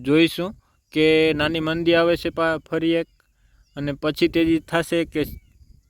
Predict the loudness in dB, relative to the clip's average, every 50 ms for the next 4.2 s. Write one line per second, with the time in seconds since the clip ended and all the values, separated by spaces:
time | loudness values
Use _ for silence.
0 | _ _ _ -8 -2 -2 0 0 0 0 2 2 2 2 4 4 2 2 2 0
1 | 0 -2 -2 0 0 -2 0 0 0 0 0 0 0 0 0 0 0 -2 -2 -6
2 | -6 -8 _ _ _ _ _ _ _ _ _ -4 0 0 0 2 0 2 2 2
3 | 0 0 2 2 4 4 4 4 4 4 4 4 4 2 0 0 0 0 0 0
4 | 2 0 0